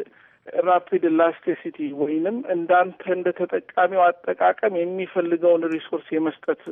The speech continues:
ባህሪ ያለው። ለምሳሌ አሁን ጉግል ወይንም ያሁ አርባ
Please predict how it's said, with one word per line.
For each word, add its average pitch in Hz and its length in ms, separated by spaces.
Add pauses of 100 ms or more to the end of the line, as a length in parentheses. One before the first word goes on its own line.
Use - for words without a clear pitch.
(600)
ባህሪ 156 300
ያለው። 131 340 (200)
ለምሳሌ 170 520
አሁን 190 260
ጉግል 190 460
ወይንም 165 380
ያሁ 165 280 (440)
አርባ 170 260